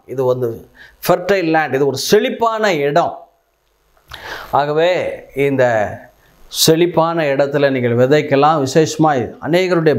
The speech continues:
பலவீனங்கள், வியாதிகள் மாறப்போகிறது. மரிக்கிற நிலைமையில இருந்தாலும் நீங்க உயிர்ப்பிக்கப்பட போறீங்க. ஆ, "எனக்கு சித்தம் உண்டு, சுத்தமாகு." மத்தேயு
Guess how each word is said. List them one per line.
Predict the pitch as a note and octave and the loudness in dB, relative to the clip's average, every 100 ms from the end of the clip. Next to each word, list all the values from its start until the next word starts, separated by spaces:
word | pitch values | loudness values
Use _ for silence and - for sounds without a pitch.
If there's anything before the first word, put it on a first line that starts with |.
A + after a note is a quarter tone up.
| A#2 | 2
பலவீனங்கள், | D#3 G3 G#3 G3+ G3 G3 D3+ | 2 2 2 0 0 0 0
வியாதிகள் | C3 C#3 D#3 D3+ D3 D3 | 2 2 2 0 -2 0
மாறப்போகிறது. | B2 B2+ C#3+ C3+ B2+ A#2+ A2+ F#2 - _ _ _ - - | 4 4 4 2 0 -2 -2 -4 -10 _ _ _ -8 0
மரிக்கிற | C#3 E3+ F3 F3 | 2 2 2 2
நிலைமையில | D3+ D3+ E3+ F3 D#3 | 2 2 2 2 2
இருந்தாலும் | D3 D3 D#3+ | 0 0 0
நீங்க | E3+ C#3 | 0 -2
உயிர்ப்பிக்கப்பட | B2+ D#3 D#3 D3 C#3 A#2+ B2 A#2+ | 0 -2 -2 -2 0 2 0 2
போறீங்க. | B2 C3 C3+ D#3+ E3 - _ _ _ _ _ _ _ - | 2 2 2 0 -2 -12 _ _ _ _ _ _ _ -2
ஆ, | B2 B2+ B2 A#2+ A#2+ | 0 2 0 0 0
"எனக்கு | B2+ C3+ C3+ | 0 -2 -4
சித்தம் | C3+ - F3 G#3 G3 | -4 -2 -2 0 0
உண்டு, | F3+ F3+ F#3 - | 0 2 2 2
சுத்தமாகு." | F3 F3+ F#3 D#3+ D3 A2+ G2 - _ _ | 0 2 0 2 0 -2 -8 -14 _ _
மத்தேயு | C3 C#3 D#3+ D3 C3+ F2+ | -2 2 0 2 0 -2